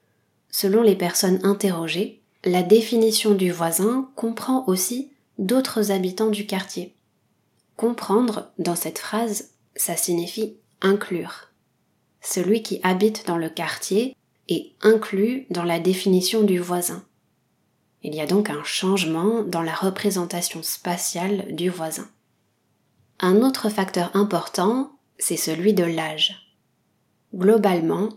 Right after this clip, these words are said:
c'est la tranche d'âge intermédiaire qui a le plus de contact avec ses voisins. Une tranche, ça désigne une catégorie. La tranche d'âge intermédiaire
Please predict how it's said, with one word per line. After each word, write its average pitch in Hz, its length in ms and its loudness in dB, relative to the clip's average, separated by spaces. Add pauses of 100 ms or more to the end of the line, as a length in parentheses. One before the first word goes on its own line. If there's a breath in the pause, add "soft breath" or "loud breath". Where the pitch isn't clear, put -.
(340)
c'est - 180 0
la 185 140 4
tranche 262 420 2
d'âge 185 400 2 (160)
intermédiaire 214 1040 2 (100)
qui 226 180 -2
a 240 80 0
le 175 160 2
plus 262 360 0
de 202 100 6
contact 190 680 -4
avec 190 260 0
ses - 160 0
voisins. 180 420 -4 (920)
Une 165 180 -2
tranche, - 600 0
ça 175 200 -4
désigne 180 460 2
une 175 180 0
catégorie. 202 720 0 (760)
La 165 160 -2
tranche 240 460 -4
d'âge 190 460 -2
intermédiaire 175 880 -2